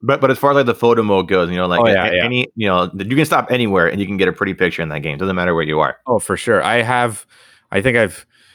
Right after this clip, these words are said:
Speaker 2: you know, in terms of how many pictures I've taken that I was like, "Oh, I could probably use this as, like, a background on my computer," or whatever, it's at least twenty or thirty of them. And it, it's,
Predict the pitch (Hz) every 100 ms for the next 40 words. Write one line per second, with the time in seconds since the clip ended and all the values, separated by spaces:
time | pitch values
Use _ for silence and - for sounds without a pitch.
0 | _ _ _ _ 95 92 90 - 110 110
1 | 98 82 - _ _ - - 107 104 -
2 | 107 113 95 - 101 110 90 82 82 80
3 | 85 60 78 82 - 135 95 98 95 95
4 | 87 87 - 82 101 127 92 82 80 -
5 | 82 139 117 85 78 78 - _ _ 90
6 | 104 110 131 - - 113 95 80 110 110
7 | 92 78 76 98 107 - 120 -